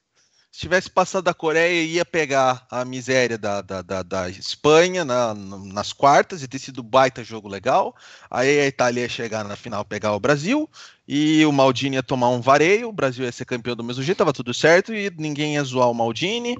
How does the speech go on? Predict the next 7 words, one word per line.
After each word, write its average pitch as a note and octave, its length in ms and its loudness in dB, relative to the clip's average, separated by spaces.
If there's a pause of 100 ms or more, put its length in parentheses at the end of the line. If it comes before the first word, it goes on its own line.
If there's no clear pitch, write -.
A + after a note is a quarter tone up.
(440)
O, - 120 -12 (340)
ah, G#2 240 2 (300)
ah. G2+ 240 -4 (1300)
Copa - 280 -10
chato - 340 -2
do G2 60 -16
inferno. F#2 360 -14